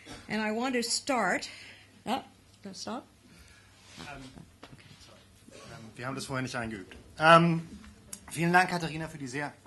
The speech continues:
Speaker 2: freundliche Einführung und natürlich für die Organisierung des Events. Es ist mir eine große Freude, hier zu sein. Ich habe in den, meinen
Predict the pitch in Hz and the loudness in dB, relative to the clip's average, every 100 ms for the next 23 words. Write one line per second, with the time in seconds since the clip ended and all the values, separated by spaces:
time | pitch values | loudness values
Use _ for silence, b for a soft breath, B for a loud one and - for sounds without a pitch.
0 | - 120 123 123 117 143 196 185 190 185 | -14 -12 -12 -14 -10 -6 -6 -6 -8 -8
1 | 151 131 147 - 139 135 127 120 135 156 | -10 -12 -14 -14 -14 -12 -12 -8 -6 -6
2 | 123 123 123 147 208 - B B B B | -8 -12 -10 -8 -8 -10 B B B B
3 | B 139 151 147 131 160 165 165 143 127 | B -16 -10 -8 -6 -6 -6 -8 -8 -8
4 | 123 165 165 147 156 156 143 135 - - | -6 -6 -6 -6 -4 -4 -6 -10 -12 -14
5 | B B B 135 127 135 131 131 | B B B -8 -8 -6 -6 -8